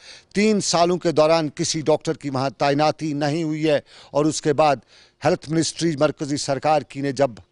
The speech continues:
आदाद शुमार देखे तो उसके बाद कहा कि जब तीन सालों में किसी patient को नहीं देखा गया है, कोई revenue वहाँ से आया नहीं है, कोई ticket बेचा नहीं गया है, तो उस health center को रखने की क्या ज़रूरत?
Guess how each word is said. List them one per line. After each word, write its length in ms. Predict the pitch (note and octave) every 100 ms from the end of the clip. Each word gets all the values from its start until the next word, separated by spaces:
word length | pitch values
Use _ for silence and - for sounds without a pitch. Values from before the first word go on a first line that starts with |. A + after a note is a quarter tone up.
| -
आदाद 340 | C3 C#3+ D#3+ C#3
शुमार 360 | - C#3+ C#3+
देखे 420 | A2 D3 - D3+ - - -
तो 60 |
उसके 200 | C#3+ -
बाद 260 | C#3 D3 C3+
कहा 200 | D3 D3
कि 180 | D3 D3+
जब 180 | C#3 C#3
तीन 200 | - G3
सालों 340 | E3 D3+ E3 E3+
में 160 | E3
किसी 320 | D3 C#3+ E3 D3+
patient 460 | - F#3 - F3
को 120 | D3
नहीं 240 | C#3+ E3 F3+
देखा 280 | D#3+ D3+ D3+
गया 200 | D3 D3
है, 200 | D3 A#2+ - - _
कोई 240 | F3 E3+
revenue 400 | C#3 D3+ E3 F3
वहाँ 200 | D#3+ C#3+
से 140 | C#3 D#3
आया 240 | E3 E3+
नहीं 220 | D#3 D#3
है, 140 | D#3 C3 - -
कोई 160 | - D#3+ -
ticket 300 | F3+ F3 B2
बेचा 340 | C3 D3+ E3
नहीं 260 | D3+ C3+ D3
गया 200 | C#3 C#3+
है, 220 | B2+ C3 - - _
तो 220 | C#3+ C3 -
उस 280 | F3+ - -
health 160 | C#3+ D#3
center 420 | - C#3+ C3 D3+
को 200 | B2+ C#3+
रखने 380 | C3 - - D3+
की 160 | C#3+ B2 -
क्या 200 | D3+ G2
ज़रूरत? 560 | F2 C3 A#2 A2 G#2